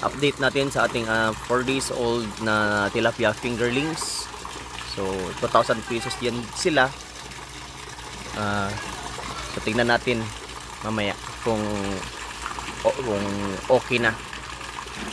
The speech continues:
So, sa sunod, update tayo kung maka-, ma-, nakaka-recover ba ba yung, ah, tinitreatment natin or talagang matuluyan na sila mamatay.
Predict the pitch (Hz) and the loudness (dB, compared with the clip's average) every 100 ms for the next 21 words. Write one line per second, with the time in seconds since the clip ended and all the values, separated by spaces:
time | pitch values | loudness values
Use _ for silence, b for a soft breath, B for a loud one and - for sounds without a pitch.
0 | - - 120 117 113 110 107 104 110 - | -6 2 4 6 4 4 4 2 0 -4
1 | - - - - - - - 185 - 117 | -10 -10 -10 -10 -4 0 4 4 4 2
2 | 156 - 175 190 202 - - - 127 127 | -2 6 8 8 4 -2 -10 -8 -4 -2
3 | 127 127 127 127 - 127 123 123 123 120 | -2 -2 0 0 0 -4 -2 4 6 8
4 | 120 117 117 - 131 127 127 131 127 - | 8 6 4 2 2 2 6 4 4 4
5 | 113 123 127 120 131 127 113 127 120 120 | 6 6 4 2 6 6 6 4 -2 -4
6 | 120 127 127 - - - - - - 107 | -6 -8 -10 -12 -14 -14 -14 -12 0 0
7 | - 117 113 113 - 120 120 131 123 120 | 2 2 2 2 2 0 2 4 4 4
8 | 110 - 104 104 104 104 101 101 - - | 0 0 2 4 6 6 6 4 0 -6
9 | - 110 117 107 110 110 117 113 110 110 | 0 4 6 4 2 2 4 4 4 4
10 | 107 107 120 104 101 101 104 98 | 2 0 0 0 0 0 0 0